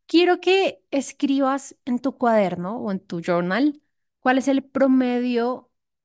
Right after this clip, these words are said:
de dinero que tienes normalmente. Y, bueno,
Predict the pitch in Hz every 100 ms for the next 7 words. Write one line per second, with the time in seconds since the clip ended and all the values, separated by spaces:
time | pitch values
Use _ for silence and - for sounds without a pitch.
0 | _ 202 233 247 233 208 190 233 - -
1 | 220 240 208 185 - 196 175 143 175 170
2 | 120 - - _ _ _ _ _ _ _
3 | _ _ _ _ _ _ _ _ _ _
4 | _ - - - 320 269 220 208